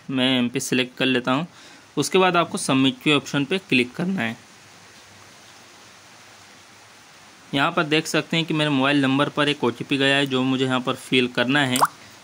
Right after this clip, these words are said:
तो ये पर मैं ओटीपी डाल देता हूँ मैं। उसके बाद यहाँ पर मैं कैप्चा फिल कर लेता हूँ।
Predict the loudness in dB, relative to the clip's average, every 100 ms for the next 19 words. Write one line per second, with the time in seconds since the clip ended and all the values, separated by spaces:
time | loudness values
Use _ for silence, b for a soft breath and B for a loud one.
0 | -4 2 4 2 0 -2 0 0 -2 -4
1 | -2 -2 2 0 0 -2 0 0 0 -2
2 | -6 -14 B B -6 -4 -2 0 2 2
3 | 0 0 -2 -4 -8 -4 -4 -2 -4 -4
4 | -2 -2 -2 -2 0 0 0 -2 -2